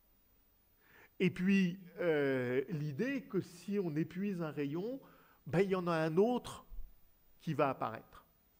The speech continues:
Euh, je pense que vous voyez très bien à quel point, si nous essayons de penser une transition énergétique, il faut se débarrasser de cette définition de la ressource. Et il faut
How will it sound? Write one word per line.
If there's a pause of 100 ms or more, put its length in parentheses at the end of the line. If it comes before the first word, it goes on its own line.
(500)
Euh, (560)
je
pense
que
vous
voyez
très
bien
à
quel
point, (1200)
si
nous
essayons
de
penser
une
transition
énergétique, (280)
il
faut
se
débarrasser (520)
de
cette
définition
de
la
ressource. (500)
Et
il
faut